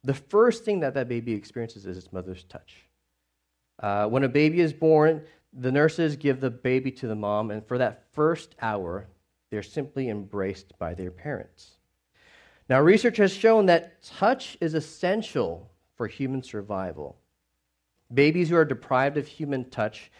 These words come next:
struggle to fail, uh, fail to develop properly, and they can even die from the lack of touch. The research shows that babies and young children who do not receive physical touch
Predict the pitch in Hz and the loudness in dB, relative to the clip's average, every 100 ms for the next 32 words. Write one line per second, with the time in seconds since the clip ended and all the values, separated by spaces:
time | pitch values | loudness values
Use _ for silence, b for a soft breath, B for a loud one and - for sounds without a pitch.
0 | b b b - - 147 139 147 147 123 | b b b -12 2 4 6 2 0 -6
1 | - 147 147 147 - - 113 - 180 180 | 2 6 6 4 -2 -12 -6 4 4 4
2 | 139 131 127 120 117 - 160 151 156 156 | 0 2 2 2 -4 -6 0 0 0 0
3 | 156 156 151 b b b b _ 117 123 | 0 -2 -8 b b b b _ -4 -2
4 | 120 123 123 135 120 123 120 113 101 90 | -2 -4 -4 -6 -6 -8 -8 -10 -16 -20
5 | - 90 90 107 98 90 87 85 82 - | -8 -8 -6 -8 -10 -8 -10 -12 -20 -8
6 | 156 - - - _ _ _ _ _ _ | -8 -8 -18 -20 _ _ _ _ _ _
7 | _ _ _ _ _ _ _ _ - 127 | _ _ _ _ _ _ _ _ -2 2
8 | 143 147 151 - 160 156 123 113 139 151 | 2 0 -4 2 4 4 2 2 2 2
9 | 175 156 139 147 147 156 139 135 135 b | 0 0 2 0 -2 -2 0 -2 -4 b
10 | b b b - 156 147 135 127 151 220 | b b b -4 -2 -2 -2 2 4 4
11 | 214 - 185 185 175 139 127 113 - 87 | 0 -4 -6 -6 -6 -6 -6 -8 -6 -8
12 | 101 | -8